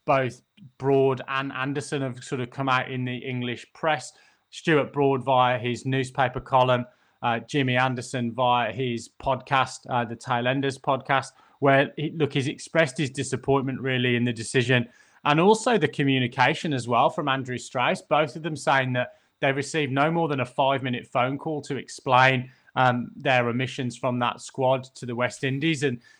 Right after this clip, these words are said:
and explain is probably the wrong word, 'cause they, they didn't feel as if they really got,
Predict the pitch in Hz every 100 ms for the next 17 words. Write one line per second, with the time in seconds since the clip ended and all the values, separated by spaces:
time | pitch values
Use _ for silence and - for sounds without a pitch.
0 | _ 135 127 127 156 147 - - 147 139
1 | 147 135 135 131 123 120 120 117 117 127
2 | 143 143 123 110 131 127 135 135 - 135
3 | 127 120 123 120 113 123 127 127 127 127
4 | 123